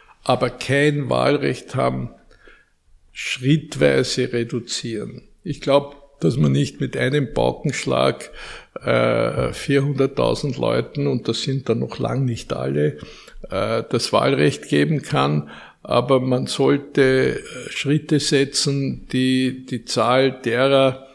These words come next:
die wahlberechtigt sind, näher an die Zahl derer heranführen, die in Österreich leben, Deutsch können, ihren Kinder hier in die Schule gehen und die hier arbeiten et cetera.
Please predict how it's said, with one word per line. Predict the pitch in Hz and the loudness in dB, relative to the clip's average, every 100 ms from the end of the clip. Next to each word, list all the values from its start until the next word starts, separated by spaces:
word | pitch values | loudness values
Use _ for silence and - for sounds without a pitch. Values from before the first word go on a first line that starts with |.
| _ - - - 143 | _ -20 -20 -12 -8
die | 123 | -6
wahlberechtigt | 127 147 147 135 135 127 - - 113 - | -2 -2 2 2 4 0 -4 -6 -6 -6
sind, | - 127 123 123 - | -2 -2 -2 -6 -8
näher | 127 139 147 147 139 113 - - - - - | -4 0 4 6 6 4 -10 -18 -18 -20 -6
an | 127 123 | -4 -2
die | 147 | -2
Zahl | - 139 147 143 | -4 -2 0 0
derer | - 127 123 135 135 127 123 | 2 4 4 4 4 2 -2
heranführen, | 131 117 123 123 - 123 123 - | 0 0 0 -2 -2 0 -2 -2
die | 123 | -2
in | 120 | -2
Österreich | 107 117 - 131 113 - | -2 -2 -4 -4 -4 -4
leben, | 131 139 151 147 147 139 - _ _ - | -2 2 2 2 0 -2 -8 _ _ 2
Deutsch | - 71 - - | 2 4 0 2
können, | 139 131 127 127 127 - - - - | 4 6 4 4 2 -2 -10 -20 -8
ihren | 123 117 117 | -2 -2 -2
Kinder | - 139 135 127 | 0 0 4 4
hier | 123 | 6
in | 117 | 4
die | 120 117 | 2 0
Schule | 139 143 143 | 4 6 6
gehen | 139 123 123 139 - - - - - - | 6 6 6 4 -4 -20 -20 -20 -20 -4
und | 120 120 117 - - - - | 4 6 4 2 -8 -2 0
die | |
hier | 113 117 - | 2 2 2
arbeiten | 127 135 123 120 - 120 | 2 4 4 4 2 -2
et | 123 | -2
cetera. | - - - 113 104 | -2 -2 -2 0 0